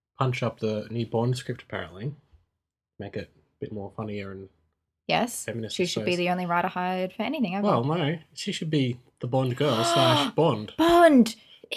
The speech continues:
Speaker 2: She kill-, she's the girl at the beginning, but then she, like, kills the Bond and then she becomes Bond.
Speaker 1: Yeah.
Speaker 2: That'd be awesome.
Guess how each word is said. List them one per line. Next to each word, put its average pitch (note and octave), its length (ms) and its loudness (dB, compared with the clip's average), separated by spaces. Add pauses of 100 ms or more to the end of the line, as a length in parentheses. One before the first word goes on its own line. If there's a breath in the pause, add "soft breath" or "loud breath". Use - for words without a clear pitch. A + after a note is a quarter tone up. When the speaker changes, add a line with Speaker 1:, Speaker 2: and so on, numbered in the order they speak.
(140)
Speaker 2:
She F4 320 4
kill-, - 280 6
she's E4+ 380 2
the D4+ 80 2
girl A#3+ 520 12
at A#3 80 4
the A3+ 80 -6
beginning, G#3+ 400 4
but - 100 0
then G#3+ 100 2
she, A3 140 2
like, G3 160 6
kills A3+ 320 2
the G#3 80 0
Bond G3 240 6
and E3+ 80 -2
then F3+ 80 -2
she A3 140 2
becomes G#3 460 2
Bond. F#3 420 -2
Speaker 1:
Yeah. B2 220 -4
Speaker 2:
That'd G#3 180 -8
be C#4+ 140 0
awesome. C#4+ 680 4